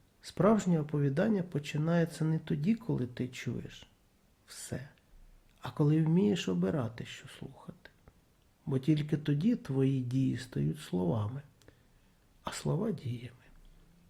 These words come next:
Арвід зрозумів, тепер його шлях не лише фізичний,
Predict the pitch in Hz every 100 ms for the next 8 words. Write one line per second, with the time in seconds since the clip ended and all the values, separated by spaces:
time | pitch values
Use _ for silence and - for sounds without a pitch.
0 | _ _ _ _ _ - - - - _
1 | _ _ _ _ - 151 180 180 180 175
2 | 175 - 165 123 113 - _ _ _ _
3 | - 147 165 175 180 180 175 170 - 160
4 | 160 - 151 156 170 180 - 123 120 113
5 | 123 139 - -